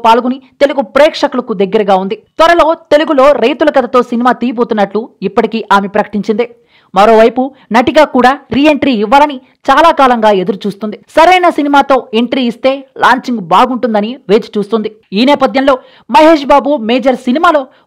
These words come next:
ఒక కీలక పాత్ర కోసం రేణు దేశాయిని సంప్రదించడం జరిగిందని తెలుస్తుంది. ఇక పాత్ర నచ్చటంతో ఆమె కూడా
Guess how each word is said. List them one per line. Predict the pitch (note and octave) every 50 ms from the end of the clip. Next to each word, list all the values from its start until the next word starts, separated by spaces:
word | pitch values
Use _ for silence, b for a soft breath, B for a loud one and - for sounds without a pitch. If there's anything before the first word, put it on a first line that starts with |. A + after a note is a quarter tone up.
| b C#4+
ఒక | - C4+ C4+ -
కీలక | C4+ D4 D4 C#4 - G3 - - A#3+
పాత్ర | B3+ B3 B3+ B3 B3+ B3
కోసం | A#3+ A#3+ C4 C#4 C#4+ _ _ _ _ - G#3 B3+
రేణు | D4 D#4 D4+ D4 G#3+ C4 B3+
దేశాయిని | B3+ B3+ A#3+ A#3 A#3 A3 A#3
సంప్రదించడం | A#3 F#3+ A#3+ A#3+ A3+ G#3+ - G3 G#3+ G#3+ G3 G#3
జరిగిందని | G#3 A#3 G#3 A3+ G#3 G3 F#3+ F#3+ G3+
తెలుస్తుంది. | G3 F#3+ - A3+ G#3+ - - b b b b b
ఇక | - A#3 A3 - -
పాత్ర | A3+ A#3+ B3+ - A#3+ A3+ A3+
నచ్చటంతో | A3 - C4 - C4 B3 - C#4 C4+ C#4 - b b b b F#3 A3+
ఆమె | A#3+ C4 G#3 B3+ B3
కూడా | A#3 A3+